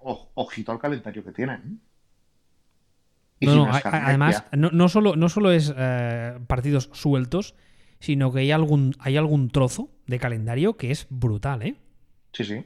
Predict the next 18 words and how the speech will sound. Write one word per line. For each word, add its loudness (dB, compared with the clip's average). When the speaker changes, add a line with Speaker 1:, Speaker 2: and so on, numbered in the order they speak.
Speaker 2:
Tienes 0
un 4
Seattle, -2
Las 2
Vegas, -2
Kansas -2
City, 0
Denver, -2
que -6
tela 0
marinera. -2
Y 2
luego 8
tienes 4
un 6
San 2
Francisco, 0
Buffalo, 0